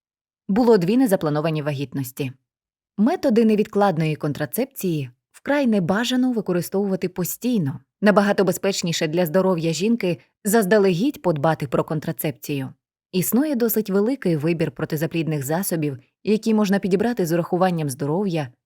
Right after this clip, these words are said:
віку та інших важливих параметрів. Щоб вибрати оптимальні засоби контрацепції,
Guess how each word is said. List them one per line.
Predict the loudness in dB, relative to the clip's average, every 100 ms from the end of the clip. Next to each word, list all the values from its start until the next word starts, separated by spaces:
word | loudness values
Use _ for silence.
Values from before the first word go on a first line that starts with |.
| _ _
віку | -2 -2 -2 -4 -6 -8 _ _
та | 0 0
інших | 0 -2 -2 -2
важливих | 0 0 0 0 -2 -4
параметрів. | -4 -2 -4 -4 -6 -8 -12 _ _ _ _ _
Щоб | -6 -2 2
вибрати | 2 2 2 0
оптимальні | 0 0 2 0 0
засоби | 0 -2 -2 -2
контрацепції, | -2 -2 -4 -4 -4 -4 -4 -2 -4